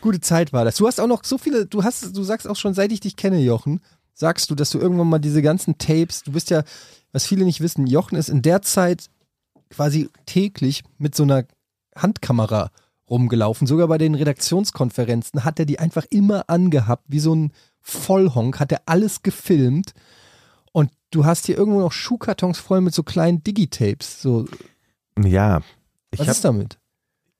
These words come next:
Speaker 2: Ey, ganz ehrlich, das ist mir auch sehr peinlich, weil ich immer wieder auch in den Foren, in den internen Giga-Foren ankündige, ich, jetzt mache ich aber, jetzt packe ich aber aus und ich hab's nie geschafft und keine Ahnung. Mir fehlt tatsächlich im Moment die Einspielkamera.
Speaker 1: Du bist noch aktiv in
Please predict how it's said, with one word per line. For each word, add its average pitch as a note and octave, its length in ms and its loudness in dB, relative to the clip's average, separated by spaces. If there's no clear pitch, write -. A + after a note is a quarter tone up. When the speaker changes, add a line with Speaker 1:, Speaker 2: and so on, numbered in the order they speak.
Speaker 2:
Ey, F2+ 180 0
ganz G#2+ 160 2
ehrlich, G#2+ 260 0
das F#2 200 -6
ist - 120 -6
mir G2+ 140 4
auch F#2+ 140 0
sehr F#2 180 0
peinlich, G#2+ 540 -2
weil F2+ 140 0
ich F2+ 120 -4
immer A2+ 220 2
wieder G#2 220 2
auch G2+ 120 -4
in G#2 60 -2
den F2+ 120 -2
Foren, A2 360 0
in F2+ 140 4
den F2 100 4
internen G2 500 0
Giga-Foren G2 580 -2
ankündige, G2+ 480 0
ich, - 140 -4
jetzt G#2+ 220 0
mache B2+ 180 2
ich A2+ 100 2
aber, G#2 200 0
jetzt - 220 -2
packe C#3 180 -4
ich B2+ 140 -2
aber A#2 180 0
aus C3 220 -2
und F#2+ 60 -4
ich F#2+ 80 -6
hab's - 160 -8
nie A#2+ 140 4
geschafft A#2 460 -2
und G2 140 -4
keine A2+ 260 2
Ahnung. A#2 260 -6
Mir A2 100 -2
fehlt - 240 -2
tatsächlich G#2+ 540 -2
im G#2 60 4
Moment G#2 200 2
die G2 120 2
Einspielkamera. F#2+ 1000 0
Speaker 1:
Du B2+ 100 -6
bist G#2 240 -4
noch - 140 -2
aktiv - 500 -6
in C3+ 160 -2